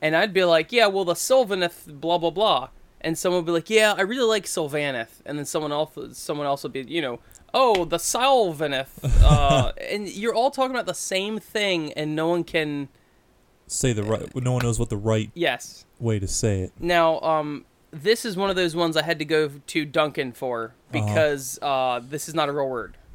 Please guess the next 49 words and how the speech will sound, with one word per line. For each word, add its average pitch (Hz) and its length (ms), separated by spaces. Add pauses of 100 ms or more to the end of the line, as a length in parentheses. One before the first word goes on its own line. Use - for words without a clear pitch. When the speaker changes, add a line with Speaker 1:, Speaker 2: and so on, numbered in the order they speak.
Speaker 1:
It's, - 220
it's 147 180
one 170 160
of 156 60
the 151 80
armies 147 340
in 139 80
Age 131 140
of 120 60
Sigmar. 120 440
Speaker 2:
Okay. 104 300
Speaker 1:
So, 120 480
uh, 127 240
he 196 280
said 165 500 (340)
Sylvaneth, 160 840 (140)
so 160 220
we're 156 100
going 156 280
with 151 140
Sylvaneth. 127 760 (480)
Speaker 2:
I'd 220 140
say 220 100
if 202 60 (120)
I 202 80
ever 226 120
came 208 220
up 196 140
with 175 120
a, 131 200 (840)
uh, 123 340
miniature 156 340
games, 156 440
everything 185 400
would 151 100
have 135 180
only 123 220
three 123 320
letters 107 400
in 95 100
it. 95 140 (180)
Speaker 1:
<laughs> - 0 (480)
Speaker 2:
So - 140
it'd 120 60
be 113 40
so 143 300
easy 120 380
to - 120
pronounce 113 420